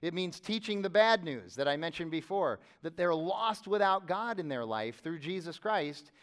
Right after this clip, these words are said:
and then preaching the good news that salvation is in Jesus. The other three, uh, words in there that act as verbs are actually participles, and they are what's known as a subordinating participle because they are subordinate to that main verb, which is making disciples.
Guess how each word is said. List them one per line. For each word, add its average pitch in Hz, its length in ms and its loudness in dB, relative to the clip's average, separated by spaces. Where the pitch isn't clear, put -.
and 156 260 2
then 220 180 2
preaching 202 440 -4
the 151 100 -2
good 165 260 2
news 139 260 -4
that 170 120 -10
salvation 160 640 0
is 165 280 -2
in 147 320 -8
Jesus. 123 580 -10
The 180 140 6
other 233 260 8
three, 233 420 0
uh, 160 240 6
words 208 400 6
in 190 140 0
there 156 280 2
that 160 280 0
act 233 360 2
as 180 180 2
verbs 143 640 2
are 180 240 4
actually 196 580 0
participles, 143 1080 2
and 175 180 2
they 202 120 4
are 214 120 6
what's 208 240 2
known 208 220 -2
as 180 120 -4
a 170 60 0
subordinating 180 840 2
participle 180 600 0
because 156 320 -2
they 170 140 -2
are 160 80 2
subordinate 170 600 2
to 180 140 -2
that 170 180 2
main 170 300 -2
verb, 160 300 0
which 143 160 -4
is 131 120 -6
making 156 340 -6
disciples. 143 600 -6